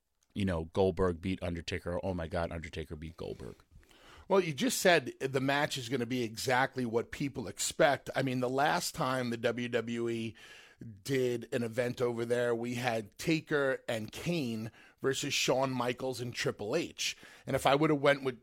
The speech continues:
Speaker 2: you, what you just said, the match would have been exactly what the people expected. Well, I guess the people would have expected a great tag match. It's not really what we got. We got twenty-five minutes of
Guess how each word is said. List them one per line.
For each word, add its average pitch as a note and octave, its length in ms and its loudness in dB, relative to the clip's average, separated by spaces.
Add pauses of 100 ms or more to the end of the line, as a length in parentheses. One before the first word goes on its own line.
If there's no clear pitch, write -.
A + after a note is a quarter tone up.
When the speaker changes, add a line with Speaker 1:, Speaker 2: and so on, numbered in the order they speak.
Speaker 2:
you, B2+ 120 -8
what B2+ 220 0
you B2 40 -10
just A#2 260 -4
said, E3 200 4
the A2 80 -6
match A#2 300 -2
would C3+ 80 2
have A#2+ 80 -4
been A2+ 100 -2
exactly A2+ 480 -2
what A#2 160 -4
the - 60 -8
people G#2+ 320 -6
expected. A#2+ 520 0
Well, A#2 180 2
I C3+ 100 2
guess C#3 240 -2 (180)
the A#2 80 -14
people D#3+ 300 -6
would B2+ 100 2
have A#2 80 -2
expected A#2 580 0 (280)
a C3+ 80 -4
great B2 420 -4
tag F3+ 360 4
match. F#2 360 -4 (240)
It's - 160 -8
not A3 340 6
really F#3 300 4
what C#3 240 2
we B2+ 80 -4
got. C#3 380 4
We B2+ 80 -4
got C3 200 0
twenty-five F3 720 4
minutes D#3+ 380 0
of B2+ 260 4